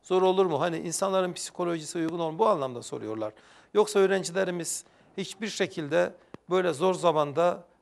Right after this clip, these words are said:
bu memleketten işte gitmeyi düşünmek falan gibi bir düşünceleri olmadığını biliyorum. Çünkü ben öğrencilerimle gönül bağım var. Onların,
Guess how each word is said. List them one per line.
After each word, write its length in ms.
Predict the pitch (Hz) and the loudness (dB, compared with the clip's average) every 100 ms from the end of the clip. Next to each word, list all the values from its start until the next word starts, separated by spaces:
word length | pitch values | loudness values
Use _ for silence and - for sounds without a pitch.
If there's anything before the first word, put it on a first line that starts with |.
| _ 170 | _ -4
bu 180 | 180 | -4
memleketten 760 | 170 170 165 156 160 - 170 165 - _ _ _ | -2 -6 -6 -8 -12 -6 -6 -6 -14 _ _ _
işte 160 | - 160 | -10 -8
gitmeyi 480 | 147 156 165 165 | -8 -8 -6 -6
düşünmek 440 | 143 - 156 147 143 | -8 -12 -10 -10 -8
falan 300 | - 185 151 | -4 -4 -4
gibi 260 | 143 143 | -8 -8
bir 140 | 151 151 | -8 -10
düşünceleri 720 | 139 160 135 143 143 143 - - _ _ | -12 -12 -8 -6 -4 -6 -10 -14 _ _
olmadığını 640 | 190 202 185 139 143 160 180 165 | 4 4 4 0 0 -2 -6 -6
biliyorum. 420 | 180 196 175 180 | 0 0 0 -4
Çünkü 160 | - 202 | -10 -2
ben 120 | 214 | 0
öğrencilerimle 640 | 214 202 196 160 196 196 180 | 2 2 0 0 -2 0 -2
gönül 340 | 165 196 175 | -2 -4 0
bağım 260 | 170 180 165 | 2 2 0
var. 80 | |
Onların, 440 | 151 151 165 175 | -2 -2 -2 -2